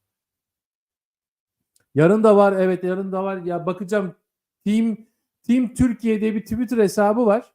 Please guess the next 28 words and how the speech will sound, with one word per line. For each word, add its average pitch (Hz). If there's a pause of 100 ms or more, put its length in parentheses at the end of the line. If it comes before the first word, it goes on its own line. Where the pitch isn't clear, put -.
Ee, 147 (180)
bu 156
resmi 196
bir 196
hesaptır. 160
Türkiye 180
Olimpiyat, 175
e, 135
takımının 131
hesabı. 127 (520)
E, 180
onu 240
takip 226
edin. 247
Sabahleyin 226
çok 233
erken 214
vakitte. 160
Ben 175
sabahları 190
beş 165
buçukta 185
falan 185
kalkıp 175
işe 185
başlıyorum. 147
Güne 147
başlıyorum. 131